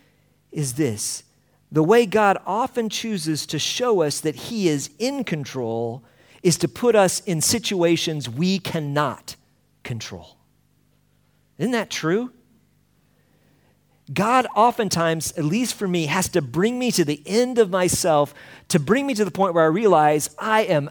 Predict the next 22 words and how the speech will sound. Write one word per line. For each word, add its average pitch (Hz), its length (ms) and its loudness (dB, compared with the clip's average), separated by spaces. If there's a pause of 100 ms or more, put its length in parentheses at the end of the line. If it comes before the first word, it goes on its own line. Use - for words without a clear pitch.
(120)
out 190 380 0
of 156 140 -8
control. 147 560 -2 (880)
That 254 200 0
is 156 140 2
a 147 60 -2
good 196 360 -2
place 214 420 0 (100)
for - 200 -10
me 151 200 -2
to 143 80 -2
be. 117 400 -8 (160)
It's 165 160 -2
a 151 40 2
good 196 320 2
place 220 280 0
for 196 100 -6
you 185 240 -2
to 196 80 0
be 127 320 -4
as 147 180 -4
well. 151 380 0